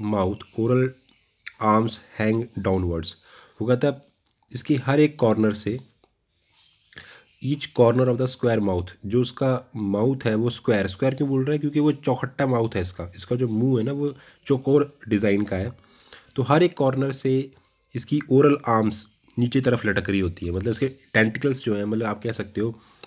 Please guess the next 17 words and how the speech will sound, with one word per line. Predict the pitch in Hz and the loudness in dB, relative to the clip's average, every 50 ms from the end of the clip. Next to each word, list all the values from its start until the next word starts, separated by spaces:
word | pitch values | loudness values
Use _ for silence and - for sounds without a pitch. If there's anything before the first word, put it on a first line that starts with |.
| _ _ _ _ _ _ _ _ _ _ _ _ - - | _ _ _ _ _ _ _ _ _ _ _ _ -6 -2
या | 101 113 117 | 0 0 0
आर्म्स | 120 - - 113 113 123 127 123 117 | -2 -2 0 4 6 6 6 4 4
जो | 120 120 | 2 2
है | 110 | 2
वो | 107 107 110 | 2 2 0
नीचे | 110 104 104 107 | -2 -2 -4 -4
की | 98 | -6
तरफ | 107 107 107 | -6 -6 -6
लटक | 98 92 98 92 90 | -6 -6 -6 -6 -8
रही | 92 90 | -6 -8
होती | 85 82 80 - 87 | -8 -8 -10 -10 -12
है। | 85 87 - - - - - - - 127 | -12 -12 -14 -20 -20 -20 -20 -10 -2 2
Oral | 123 135 151 151 | 4 6 6 6
arms | 147 143 143 147 151 - 127 | 6 6 4 2 0 -2 -2
have | 127 123 123 120 | -2 0 -2 -2
ciliated | - - 120 120 117 131 131 123 | -2 -2 -2 0 2 0 0 0
grooves | 107 107 113 123 123 127 - | 2 2 2 2 2 -2 -8